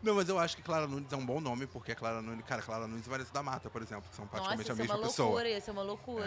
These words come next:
Speaker 1: É praticamente a mesma pessoa.
Speaker 2: É um
Speaker 1: Eu ia
Speaker 2: feat, é
Speaker 1: adorar.
Speaker 2: um feat foda, é um feat foda.
Speaker 1: Eu ia adorar, eu ia adorar. Ó,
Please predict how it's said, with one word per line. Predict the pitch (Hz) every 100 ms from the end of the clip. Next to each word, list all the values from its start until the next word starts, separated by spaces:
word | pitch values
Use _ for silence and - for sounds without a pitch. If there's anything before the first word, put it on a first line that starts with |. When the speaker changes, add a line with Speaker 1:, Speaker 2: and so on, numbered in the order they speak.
| 190
Speaker 1:
É |
praticamente | 107 - 113 113
a |
mesma | 107 104
pessoa. | 113 123 - 113
Speaker 2:
É | 98
um | 101
Speaker 1:
Eu | 101 110
ia | 98
Speaker 2:
feat, |
é | 107
Speaker 1:
adorar. | - 214
Speaker 2:
um |
feat | 214 233 254
foda, | - 247 208 196
é | 190
um |
feat | 190 202
foda. | - 202 175
Speaker 1:
Eu |
ia | - 95
adorar, | 98 120 101 -
eu | 90 95
ia |
adorar. | 101 135 113 - - - - - -
Ó, | 120 113 101